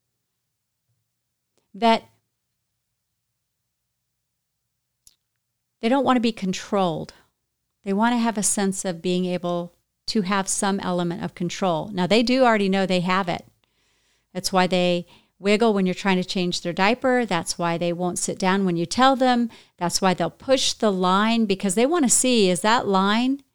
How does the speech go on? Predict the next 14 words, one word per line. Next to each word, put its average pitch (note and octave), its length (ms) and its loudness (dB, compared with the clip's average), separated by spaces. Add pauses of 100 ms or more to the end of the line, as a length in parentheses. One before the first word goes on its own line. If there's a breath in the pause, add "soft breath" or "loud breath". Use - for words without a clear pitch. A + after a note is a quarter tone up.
(140)
in A3+ 180 2
the D#4 100 0
sand? E3+ 560 0 (120)
Is F3+ 200 -6
that G3 180 2
a F3 140 2
firm C4 420 2
line E4 400 2 (460 soft breath)
or A3 280 4
is G#3 280 2
that G3 180 4
a F#3 60 0
hard F3+ 340 2
line? - 360 -8